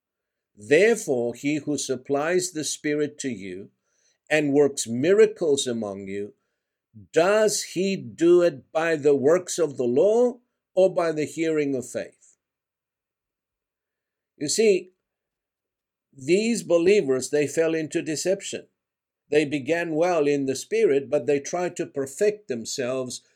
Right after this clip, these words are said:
through self-effort. He's saying to them that God works miracles among you and give you his Spirit, not because you keep the law, not because you do certain things,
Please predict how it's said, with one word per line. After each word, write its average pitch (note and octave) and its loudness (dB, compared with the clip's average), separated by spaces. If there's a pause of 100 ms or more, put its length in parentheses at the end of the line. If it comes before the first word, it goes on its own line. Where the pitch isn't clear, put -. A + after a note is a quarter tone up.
(120)
through C3+ 0
self-effort. B2 -4 (1040)
He's G#3 2
saying F#3+ 4
to D3 0
them C3 2
that A#2 0
God G3+ -4
works F3 -4
miracles D3+ 0
among G#2 -8
you G2 -16 (440)
and C#3+ -2
give F#3 0
you F#3 -2
his - -8
Spirit, C3+ 0 (680)
not A3 0
because G#3+ -2
you D3+ -4
keep F3 -8
the C3+ -4
law, C3+ 0 (320)
not F3+ 0
because F#3+ -2
you D3 0
do D#3 -2
certain E3 -4
things, C#3+ -6